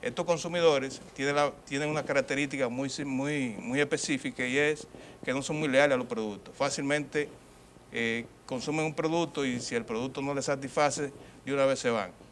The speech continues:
O si un producto no le tiene, no le llena las expectativas, fácilmente se van.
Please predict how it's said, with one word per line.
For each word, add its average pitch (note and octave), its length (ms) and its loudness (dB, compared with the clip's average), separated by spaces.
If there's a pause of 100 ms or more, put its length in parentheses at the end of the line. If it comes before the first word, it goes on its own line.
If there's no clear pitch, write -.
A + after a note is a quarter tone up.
(400)
O A2+ 260 -4
si A#2+ 200 -6
un C3+ 120 -2
producto C#3+ 440 2
no C#3 180 2
le C#3 100 0
tiene, C3+ 480 0 (420)
no B2+ 100 -2
le C3+ 80 0
llena D3 180 2
las C#3+ 120 0
expectativas, D3+ 680 2 (560)
fácilmente C3+ 560 0
se A#2+ 140 -2
van. G2+ 180 -2